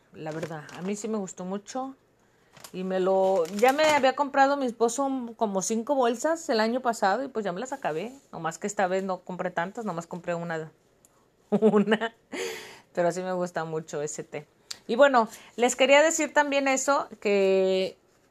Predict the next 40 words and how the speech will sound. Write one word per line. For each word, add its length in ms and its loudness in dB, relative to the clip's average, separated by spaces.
el 160 -2
reto 580 2
de, 460 6
del 180 4
pro-, 180 0
de 240 0
este 180 0
mes 220 0
que 120 -2
viene, 340 2
de 100 0
febrero, 500 0
que 100 -6
van 140 -4
a 60 -8
ser 240 -2
los 180 -4
amigurumis, 640 -2
pues 160 -6
yo 140 -2
ya 220 -2
estos 380 -2
dos 160 0
días, 280 2
pues 220 -8
ya 300 -2
los 120 -12
voy 160 2
a 120 2
disfrutar, 600 -4
que 140 -2
es 80 -2
la 140 2
camita 500 -2
nata, 600 0
y 180 -2
empiezo 800 2
a 80 -12
partir 560 -2
del 460 2